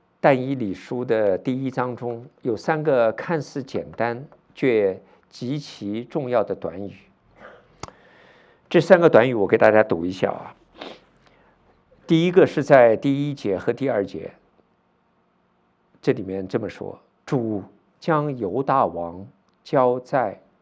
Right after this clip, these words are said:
巴比伦王手中。”是主将犹大王交在巴比伦王手中。在第九节，他说：“神使，神使但以理在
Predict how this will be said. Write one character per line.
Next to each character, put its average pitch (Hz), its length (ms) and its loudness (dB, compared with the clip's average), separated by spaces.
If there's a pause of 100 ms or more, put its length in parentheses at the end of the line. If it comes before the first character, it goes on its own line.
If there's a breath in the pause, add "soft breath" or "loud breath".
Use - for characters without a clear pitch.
(140)
巴 135 240 -2
比 92 200 -12
伦 87 280 -14
王 82 260 -16
手 - 360 -16
中。” 101 200 -18 (920 soft breath)
是 147 240 -10
主 101 340 -14 (300)
将 135 380 0 (520)
犹 98 240 -4
大 110 180 4
王 78 280 -6 (400)
交 107 240 4
在 104 220 -2
巴 95 200 -6
比 82 120 -14
伦 80 180 -16
王 82 120 -20
手 - 200 -18
中。 - 120 -20 (800 soft breath)
在 170 160 4
第 175 160 -2
九 82 200 -6
节， 85 320 -14 (340)
他 - 140 -6
说 98 320 -4 (100)
：“神 135 460 -4
使， - 320 -18 (800 soft breath)
神 185 340 4
使 123 300 -6
但 170 280 6
以 127 80 -4
理 110 280 -8 (240)
在 101 480 0